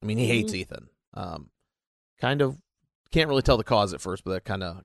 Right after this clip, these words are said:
Speaker 1: comes out later on. Um, Pierce LaRue, who is, uh, Dorland's partner, who is definitely more sympathetic to your cause than Dorland is.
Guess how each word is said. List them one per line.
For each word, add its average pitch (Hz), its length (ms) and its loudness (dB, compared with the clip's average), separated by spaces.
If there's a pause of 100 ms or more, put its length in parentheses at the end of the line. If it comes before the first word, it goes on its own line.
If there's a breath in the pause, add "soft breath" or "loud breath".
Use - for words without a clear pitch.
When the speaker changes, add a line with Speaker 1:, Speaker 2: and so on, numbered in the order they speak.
Speaker 1:
comes 98 260 -4
out 92 220 -4
later 80 300 -8
on. 82 200 -14 (380)
Um, 92 300 -2
Pierce 175 280 6
LaRue, 220 500 4
who 139 200 2
is, 113 180 0
uh, 104 140 0
Dorland's 143 480 4
partner, 135 420 4
who 120 140 4
is 110 180 -2
definitely 131 300 0
more 117 180 0
sympathetic 127 560 2
to 113 100 -6
your 104 140 -2
cause 98 340 0
than 101 140 -8
Dorland 98 360 -4
is. 104 240 -6